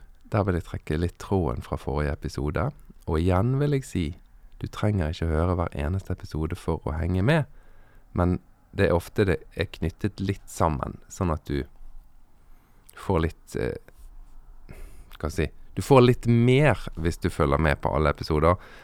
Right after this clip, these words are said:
men det er ikke sånn at det er avhengig av hverandre. Det er vel omtrent så Grey's Anatomy eller noe sånt, sant? Du kan jo se ti minutter midt i episoden, en episode, og så skjønner du hele settingen og alle, og hvem alle folkene er, og så videre.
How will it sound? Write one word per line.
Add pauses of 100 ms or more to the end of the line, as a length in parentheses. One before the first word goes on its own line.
(100)
men
det
er
ikke
sånn
at
det
er
avhengig
av
hverandre. (340)
Det
er
vel
omtrent
så
Grey's
Anatomy
eller
noe
sånt,
sant?
Du
kan
jo
se (400)
ti
minutter
midt
i
episoden,
en
episode,
og
så
skjønner
du
hele
settingen
og
alle,
og
hvem
alle
folkene
er,
og
så
videre.